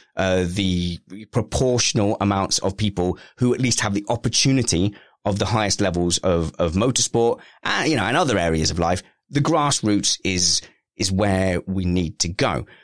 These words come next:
So I'll go to you, Chris, 'cause you're the journalisty kind of guy. Uh, people were asking Lewis Hamilton when he was, not personally, they were yelling it on Twitter, when he was talking about,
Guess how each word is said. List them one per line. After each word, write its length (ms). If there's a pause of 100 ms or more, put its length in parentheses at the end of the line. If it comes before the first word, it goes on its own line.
(120)
So 320 (200)
I'll 140
go 180
to 160
you, 160
Chris, 300
'cause 180
you're 160
the 100
journalisty 720
kind 240
of 120
guy. 360 (300)
Uh, 180 (320)
people 360
were 200
asking 380
Lewis 200
Hamilton 600
when 140
he 180
was, 480 (120)
not 180
personally, 520 (160)
they 140
were 80
yelling 380
it 100
on 120
Twitter, 400 (360)
when 180
he 160
was 160
talking 380
about, 320